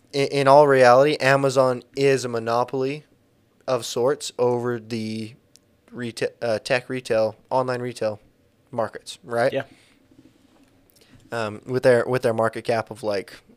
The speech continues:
Speaker 1: what was it, two trillion dollars or something? It's a lot.
Speaker 2: Market
Speaker 1: Hold
Speaker 2: cap?
Speaker 1: on.
Speaker 2: What does that mean? Like, the most they can make?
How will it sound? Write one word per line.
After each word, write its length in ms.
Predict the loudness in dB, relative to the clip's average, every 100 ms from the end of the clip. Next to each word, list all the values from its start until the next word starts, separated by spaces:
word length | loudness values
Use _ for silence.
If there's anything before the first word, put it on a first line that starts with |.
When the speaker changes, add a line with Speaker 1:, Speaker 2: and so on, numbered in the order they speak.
| -12
Speaker 1:
what 80 | -12
was 60 |
it, 120 | -12
two 160 | -10 -10
trillion 440 | -8 -4 -4 -4
dollars 360 | -4 -2 -2 -4
or 40 |
something? 420 | -10 -14 -14 -18 -20 _ _ _ _ _ _ _
It's 140 | -8 -4
a 60 |
lot. 440 | -2 2 2 0 -10 _ _ _ _ _
Speaker 2:
Market 340 | -8 -8 -6 0
Speaker 1:
Hold 180 | 4 4
Speaker 2:
cap? 60 | 4
Speaker 1:
on. 200 | -2 -8 -18 _
Speaker 2:
What 140 | -4
does 140 | -4 -4
that 160 | -6
mean? 180 | -8 -14 -14
Like, 160 | -16 -14
the 80 | -12
most 280 | -8 -10 -10
they 80 | -14
can 200 | -12 -12
make? 300 | -12 -12